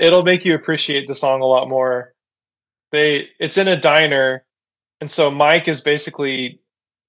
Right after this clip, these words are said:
talking this song to, to, like,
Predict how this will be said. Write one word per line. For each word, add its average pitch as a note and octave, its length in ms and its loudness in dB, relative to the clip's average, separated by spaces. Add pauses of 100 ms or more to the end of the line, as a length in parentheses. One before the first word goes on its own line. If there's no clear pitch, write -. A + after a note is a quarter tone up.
(480)
talking D#3 640 0
this C#3+ 220 0
song C#3 380 2
to, C3+ 360 -8
to, D3 80 -6
like, C3+ 180 0